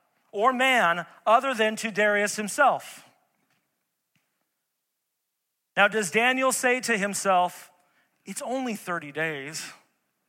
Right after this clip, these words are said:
and I could pray in my own head, they're not gonna know, right?"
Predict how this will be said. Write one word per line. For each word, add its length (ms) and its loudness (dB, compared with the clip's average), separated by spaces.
and 140 -4
I 40 -2
could 200 -10
pray 300 0
in 100 -2
my 140 2
own 160 0
head, 420 2
they're 100 -6
not 200 0
gonna 180 -4
know, 400 -2
right?" 380 -6